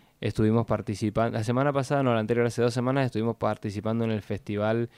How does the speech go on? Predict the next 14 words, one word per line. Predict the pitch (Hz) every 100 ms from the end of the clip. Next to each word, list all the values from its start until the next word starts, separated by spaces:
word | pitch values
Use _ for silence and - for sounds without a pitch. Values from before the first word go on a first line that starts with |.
| - _
eh, | - 101 98 98
Internacional | 98 101 104 95 107 131 143 127
de | 104 104 98 98 95 95
Coros | - 113 107
de |
Adultos | 104 104 107
Mayores, | 104 101 117 135 131 -
que | 104
se | 101
hizo | 101 -
en | 98
el | 95 92
Parque, | 95 127 170 - _ _ - - - _
y | - 104 101 101 98